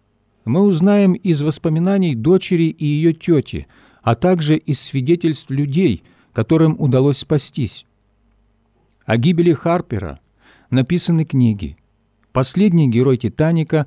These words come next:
Муди Адамса, "Последний обращённый"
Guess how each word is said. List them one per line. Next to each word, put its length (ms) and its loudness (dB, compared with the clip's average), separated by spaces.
Муди 500 -2
Адамса, 640 -2
"Последний 600 2
обращённый" 960 0